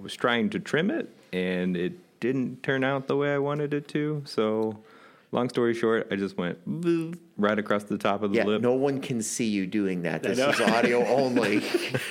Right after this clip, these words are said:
Speaker 1: Well,
Speaker 3: So
Speaker 1: I
Speaker 3: right
Speaker 1: gave a
Speaker 3: across the
Speaker 1: sound
Speaker 3: top
Speaker 1: e-,
Speaker 3: of the lip, yes.
Speaker 1: I say, I gave a
Speaker 3: <laughs>
Speaker 1: sound effect, and then all that was left was, uh, a bare lip up there,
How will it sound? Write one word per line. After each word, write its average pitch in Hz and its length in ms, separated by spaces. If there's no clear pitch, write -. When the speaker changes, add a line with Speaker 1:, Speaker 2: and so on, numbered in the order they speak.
Speaker 1:
Well, 104 480
Speaker 3:
So - 160
Speaker 1:
I - 40
Speaker 3:
right 143 80
Speaker 1:
gave 147 80
a 135 40
Speaker 3:
across 151 220
the 143 60
Speaker 1:
sound 120 100
Speaker 3:
top 135 140
Speaker 1:
e-, - 40
Speaker 3:
of 147 60
the 135 60
lip, 120 200
yes. 117 180
Speaker 1:
I - 20
say, 107 260
I 90 60
gave 92 260
a 123 60
Speaker 3:
<laughs> 110 120
Speaker 1:
sound 95 160
effect, - 380
and 92 140
then 90 160
all 92 260
that 92 140
was 82 160
left 80 300
was, 78 480
uh, 76 280
a - 40
bare 78 360
lip - 300
up - 160
there, 78 400